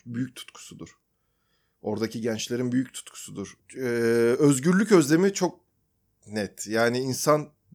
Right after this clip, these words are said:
en çok zaten bunu araştırdı ya, bunun peşinde gitti. Uçma şeyi. E, o mahallelerde bu mahallenin karanlığından, kirliliğinden, kalabalığından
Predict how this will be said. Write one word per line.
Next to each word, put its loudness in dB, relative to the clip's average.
en 2
çok -6
zaten -2
bunu -2
araştırdı -4
ya, -4
bunun -6
peşinde -8
gitti. -14
Uçma -8
şeyi. -16
E, 4
o 6
mahallelerde 6
bu -2
mahallenin 0
karanlığından, 0
kirliliğinden, -4
kalabalığından 0